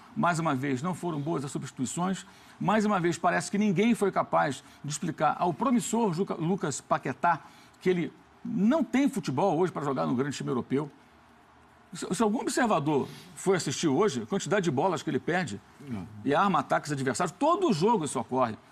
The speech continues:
Speaker 1: E ninguém parece ter a capacidade de mostrar ao rapaz que não é esse o caminho. Enfim, mais uma eliminação diante de um clube que, ao contrário do Flamengo, a gente já falou isso aqui várias vezes, essa tese é do nosso companheiro Rodrigo Vessone,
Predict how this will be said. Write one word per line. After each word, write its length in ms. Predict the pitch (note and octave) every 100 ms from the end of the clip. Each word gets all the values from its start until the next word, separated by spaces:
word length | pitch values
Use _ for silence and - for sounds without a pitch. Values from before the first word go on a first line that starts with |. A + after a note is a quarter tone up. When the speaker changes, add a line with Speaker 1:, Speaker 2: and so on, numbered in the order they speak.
| - -
Speaker 1:
E 100 | F3+
ninguém 380 | A3+ G#3 F3+ A#3
parece 320 | G3 F3 F#3
ter 60 | G3
a 40 |
capacidade 640 | F#3+ F#3 F3 - D#3+ G3
de 240 | D#3+ F3 F3 - - - _
mostrar 320 | G#3+ G#3+ - C4
ao 60 |
rapaz 280 | G3+ A3 A3+
que 80 | A#3
não 80 | A3
é 80 |
esse 180 | A3+ A3+
o 40 | G3+
caminho. 360 | D#3+ G3 F3+ - - - - - - - -
Enfim, 360 | A#3+ - D#3 G#2+ - - _ - - - - - -
mais 280 | E3+ B3+ B3+
uma 120 | A#3
eliminação 640 | A3 F#3 C3 - A3 A#3 A3+ - - - -
diante 360 | C3+ G#3 A#3+
de 80 | F3
um 80 | G#3
clube 260 | F3 A3+ -
que, 140 | B3+
ao 200 | - D4
contrário 520 | E4 C#4+ - D4 D#4
do 80 | B3
Flamengo, 500 | C4+ A#3+ G#3 G#3+ A3
a 40 | D3+
gente 140 | E3
já 120 | F3+
falou 140 | F3 E3
isso 100 | D#3+
aqui 120 | E3
várias 280 | D3+ G3+ C#3+
vezes, 380 | F3 F#3+ E3+
essa 180 | E3 C#3+
tese 280 | - E3 C#3+
é 40 |
do 100 | C#3
nosso 240 | C#3 C#3+ -
companheiro 320 | C#3 C3+ C#3+
Rodrigo 280 | C3+ C#3 C3+
Vessone, 420 | A#2+ - G3 F#3+